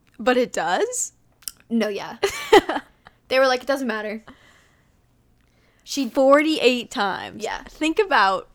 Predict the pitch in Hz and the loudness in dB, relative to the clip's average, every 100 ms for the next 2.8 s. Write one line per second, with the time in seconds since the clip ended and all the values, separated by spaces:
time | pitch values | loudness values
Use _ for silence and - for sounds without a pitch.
0 | _ _ - - 214 240 220 220 202 185 | _ _ -6 0 2 2 0 -2 -4 -6
1 | - 220 226 254 254 262 262 220 - - | -10 -6 -2 0 -2 -4 -6 -6 -8 -2
2 | 233 - 180 185 254 277 233 | -2 -2 -10 -8 -2 -2 -2